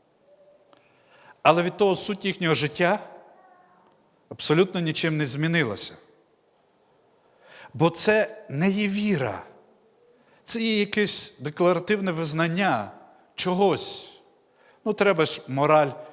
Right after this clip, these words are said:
кудись підчепити. І ось намагаємось. Брати мої сестри, Ісус є Господь. Це зміст в тому, що якщо я визнаю Ісуса Господом,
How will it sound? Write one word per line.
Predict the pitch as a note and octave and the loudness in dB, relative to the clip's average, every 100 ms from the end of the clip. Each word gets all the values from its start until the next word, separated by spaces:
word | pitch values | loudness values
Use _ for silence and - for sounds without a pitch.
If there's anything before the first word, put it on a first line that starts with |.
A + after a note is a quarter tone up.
| - - | -18 -8
кудись | C3 C#3 - | -4 -2 -4
підчепити. | - C#3+ - D3 - D3+ - G#2 F2 - _ _ _ _ _ _ _ _ _ _ _ _ _ - | -6 -6 -4 -4 0 0 0 -6 -10 -16 _ _ _ _ _ _ _ _ _ _ _ _ _ -6
І | D#3+ | -4
ось | D#3 | -2
намагаємось. | C#3+ C3 A#2 G#2 F2 C#2 - - _ _ _ - - - - | -2 -2 -2 -4 -6 -12 -12 -14 _ _ _ -20 -20 -14 -6
Брати | A#2+ E3+ | -2 -2
мої | F3 D#3+ | -2 0
сестри, | - D#3 B2+ - - - _ _ _ - _ _ _ _ | 0 -2 -4 -6 -10 -20 _ _ _ -20 _ _ _ _
Ісус | F#2 - - D#3 - - | -4 -2 0 -4 -6 -8
є | B2 B2+ | -10 -8
Господь. | A2+ - - - - F2 - - - _ _ _ _ _ _ - | -6 -4 -4 -6 -10 -12 -14 -20 -20 _ _ _ _ _ _ -6
Це | - C3 | -2 0
зміст | - B2 D3+ - - | -2 -2 -2 -2 -2
в | |
тому, | E3 C#3+ G2 E2 - _ _ - | -4 -6 -8 -14 -20 _ _ -18
що | - C3 | -8 -2
якщо | C3 - D#3 | -2 -2 0
я | D#3 | -2
визнаю | D3+ D3 D#3+ | -2 -2 -2
Ісуса | D#3+ D3 - - C3+ | -2 -4 -6 -4 -4
Господом, | F#2 A#2 D#3 - D3+ E3+ F#3 | -2 0 0 -2 -4 -2 -4